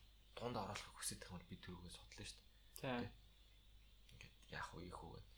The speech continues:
Speaker 1: Тэгээд би
Speaker 2: Мгм.
Speaker 1: өөрөө л, өөрийнхөө ингээд lyrics video-г би өөрөө бас өөрөө гэдэг байхгүй.
Speaker 2: Мгм.
Speaker 1: Гэтэ маа Jeff гэдэг найз байгаа.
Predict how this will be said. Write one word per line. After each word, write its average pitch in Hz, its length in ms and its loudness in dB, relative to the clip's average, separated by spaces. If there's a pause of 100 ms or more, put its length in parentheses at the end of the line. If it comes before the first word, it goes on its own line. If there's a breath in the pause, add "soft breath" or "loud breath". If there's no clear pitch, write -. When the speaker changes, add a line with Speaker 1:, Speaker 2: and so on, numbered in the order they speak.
Speaker 1:
Тэгээд - 260 6
би 110 80 10
Speaker 2:
Мгм. 107 60 12
Speaker 1:
өөрөө 107 160 10
л, - 120 2 (120)
өөрийнхөө 104 320 6
ингээд 95 240 2
lyrics 107 320 6
video-г 92 360 4
би - 120 2
өөрөө 101 120 6
бас - 120 2
өөрөө 87 180 4
гэдэг - 180 -6
байхгүй. - 260 -6 (180)
Speaker 2:
Мгм. 127 300 8 (680)
Speaker 1:
Гэтэ - 200 2
маа 95 200 10
Jeff 104 240 4
гэдэг - 200 -2
найз - 160 -2
байгаа. - 240 -6